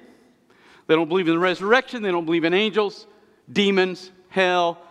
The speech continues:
heaven, nothing. So they come to Jesus, and they always had a trump question for the Pharisees, because what academics <laughs> do is they sit around and argue.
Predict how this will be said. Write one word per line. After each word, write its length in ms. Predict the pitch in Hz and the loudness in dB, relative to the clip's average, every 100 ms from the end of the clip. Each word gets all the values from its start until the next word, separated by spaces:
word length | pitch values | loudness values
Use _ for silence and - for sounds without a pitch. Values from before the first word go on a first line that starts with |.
| - | -16
heaven, 460 | - 185 170 165 156 - | -2 -2 0 -2 -4 -10
nothing. 560 | 151 165 160 - 95 - - _ _ _ _ _ _ _ _ _ _ _ - - - - - | -2 0 -2 -6 -12 -12 -20 _ _ _ _ _ _ _ _ _ _ _ -20 -20 -20 -20 0
So 120 | 220 | 4
they 160 | 277 349 | 4 2
come 240 | 330 262 | 0 0
to 80 | 214 | 0
Jesus, 480 | 170 233 233 247 262 | 0 0 0 0 0
and 160 | 240 | 2
they 60 | 240 | 2
always 280 | 311 403 302 | 0 0 0
had 140 | 254 | 0
a 60 | 202 | 0
trump 400 | - 233 - - | -2 -2 -2 -4
question 560 | - 208 - - 131 | 0 0 -2 -6 -4
for 100 | 160 | -4
the 80 | 135 | -6
Pharisees, 680 | - 185 170 - 151 135 - - - - | -2 -2 -2 -2 -4 -4 -6 -20 -20 0
because 300 | 196 208 190 | 2 4 0
what 160 | 190 214 | 0 0
academics 680 | 208 196 196 185 - - 147 | 0 -2 0 0 -2 -6 -6
<laughs> 80 | |
do 140 | 165 208 | -4 -2
is 80 | 143 | 0
they 160 | 180 | -2
sit 200 | 175 190 | -2 -2
around 200 | 151 143 | 0 0
and 80 | 139 | 2
argue. 340 | 190 214 120 | 2 2 -4